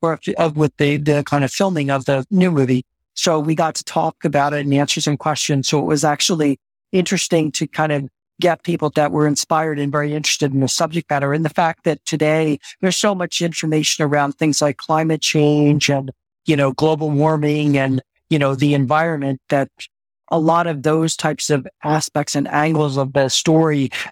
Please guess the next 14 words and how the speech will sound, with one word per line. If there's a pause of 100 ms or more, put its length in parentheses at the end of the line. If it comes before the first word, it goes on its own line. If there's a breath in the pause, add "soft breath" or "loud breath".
that
weren't
necessarily
big
news
or
of
interest
to
people
years
ago
are
actually